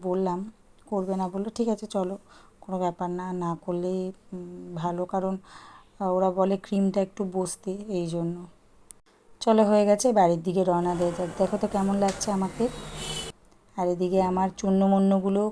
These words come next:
দেখো দুষ্টুমি করছে আমাকে না দেখে। আমার মাটা তো লক্ষ্মী সোনা হয়ে রয়েছে, কারণ কেন বলো তো? এই যে দাদা রয়েছে, দুই দাদা,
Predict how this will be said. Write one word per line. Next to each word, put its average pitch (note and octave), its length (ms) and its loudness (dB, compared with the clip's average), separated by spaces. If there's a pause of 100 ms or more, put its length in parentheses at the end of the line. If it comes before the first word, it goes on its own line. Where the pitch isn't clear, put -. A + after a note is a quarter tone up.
দেখো F3+ 300 0
দুষ্টুমি F3+ 440 -4
করছে F#3 380 -4
আমাকে F3 320 -4
না F3 200 -2
দেখে। F3+ 360 -6 (960)
আমার F3+ 200 -2
মাটা F3+ 640 0
তো G3+ 100 -2
লক্ষ্মী G3 380 -2
সোনা G#3 260 2
হয়ে G3 120 4
রয়েছে, F3+ 240 0
কারণ G#3+ 260 6
কেন A3+ 240 2
বলো A#3 160 0
তো? A#3+ 120 0
এই C4+ 100 4
যে A3 100 4
দাদা F3+ 260 8
রয়েছে, F#3+ 280 2
দুই F#3 180 -2
দাদা, F3+ 360 0